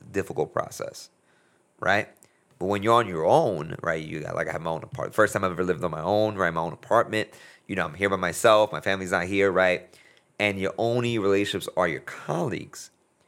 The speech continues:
It is very, very, and I'm not a person also, I don't like to just put, I don't put my problems on anybody else. I deal with a lot of things internally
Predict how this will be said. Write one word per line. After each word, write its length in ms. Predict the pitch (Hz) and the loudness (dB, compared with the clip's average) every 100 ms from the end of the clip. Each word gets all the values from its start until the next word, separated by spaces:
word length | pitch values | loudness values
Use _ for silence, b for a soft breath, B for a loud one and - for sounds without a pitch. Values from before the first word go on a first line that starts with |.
| _ _ _ _ _ _ | _ _ _ _ _ _
It 160 | 107 123 | 0 4
is 220 | 131 104 | 4 2
very, 800 | 92 90 110 117 123 120 120 - - | -6 2 6 8 6 4 2 -2 -8
very, 520 | 87 98 98 98 - | -2 2 4 4 2
and 100 | 110 | 0
I'm 180 | 110 131 | 0 2
not 300 | 147 135 110 | 0 2 -2
a 60 | |
person 400 | - - 123 113 | -2 0 0 2
also, 440 | 98 98 - 80 - B B _ | 2 2 2 -2 -2 B B _
I 120 | 123 | 4
don't 200 | 156 156 | 6 4
like 280 | 127 131 - | 2 0 0
to 120 | - | -4
just 280 | 101 101 - - _ | 0 0 -2 -14 _
put, 220 | - 127 - | 2 2 2
I 120 | 123 | 2
don't 100 | 143 | 2
put 120 | 139 | 2
my 80 | 117 | 0
problems 300 | 110 117 98 | 2 2 2
on 80 | 76 | -2
anybody 500 | 95 92 82 78 78 | -4 -2 -2 -2 -4
else. 240 | 64 - - | -6 -8 -2
I 120 | 104 | 0
deal 180 | 110 120 | 2 4
with 100 | 101 | 4
a 40 | |
lot 180 | 98 95 | 4 2
of 100 | 95 | 0
things 220 | 95 85 | -4 -6
internally 640 | 85 85 98 80 - - | -6 -4 -6 -6 -8 -14